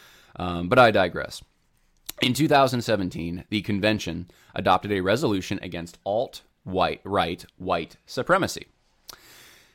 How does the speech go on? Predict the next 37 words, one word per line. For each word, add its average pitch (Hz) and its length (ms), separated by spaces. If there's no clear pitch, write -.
In 214 100
two 240 120
thousand 196 260
eighteen, 175 500
Danny 107 300
Akin, 120 300
the 120 60
president 110 440
of 90 80
Southeastern 95 500
Baptist 87 340
Theological 85 460
Seminary, 98 380
sponsored 113 420
a 95 40
resolution 107 600
which, 98 160
among 110 220
other 143 160
things, 110 320
condemned 101 480
the 107 80
first - 360
president 135 500
of 110 120
the 131 80
convention, 120 680
William 131 400
B. 101 160
Johnson, 92 460
for 107 140
promoting 139 420
slavery 110 460
in 95 180
his 104 160
inaugural 85 640
address. 87 480